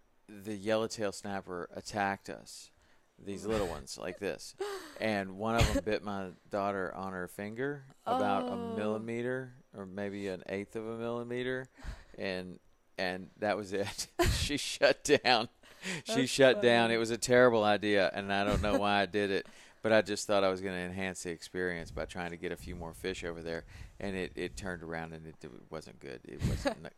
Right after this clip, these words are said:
Speaker 1: not, not good at all. But she,
Speaker 2: That's
Speaker 1: she,
Speaker 2: funny.
Speaker 1: uh, was very quiet on, on there. But I think your T V show idea is really good.
Speaker 2: Thank you.
Speaker 1: I think that you could definitely do it, and it reminds me of how, um, we started our T V show.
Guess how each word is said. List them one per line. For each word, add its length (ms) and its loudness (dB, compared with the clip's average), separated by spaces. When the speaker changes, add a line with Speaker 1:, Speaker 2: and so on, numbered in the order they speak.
Speaker 1:
not, 300 -8
not 180 -8
good 160 -10
at 80 -10
all. 160 -8
But 160 -12
she, 260 -4
Speaker 2:
That's 200 -10
Speaker 1:
she, 200 0
Speaker 2:
funny. 40 8
Speaker 1:
uh, 280 8
was 220 -6
very 240 4
quiet 480 2
on, 240 -10
on 220 -10
there. 260 -8
But 160 -4
I 60 6
think 240 2
your 80 -6
T 160 -2
V 140 2
show 240 4
idea 340 4
is 200 -4
really 200 2
good. 240 -2
Speaker 2:
Thank 180 -12
you. 140 -10
Speaker 1:
I 20 -12
think 240 -4
that 180 -4
you 60 -6
could 160 -8
definitely 360 -2
do 180 -2
it, 160 0
and 200 -6
it 100 -12
reminds 460 -6
me 160 -6
of 200 -8
how, 500 -6
um, 460 -4
we 140 -4
started 360 0
our 120 0
T 180 -14
V 140 -12
show. 280 -8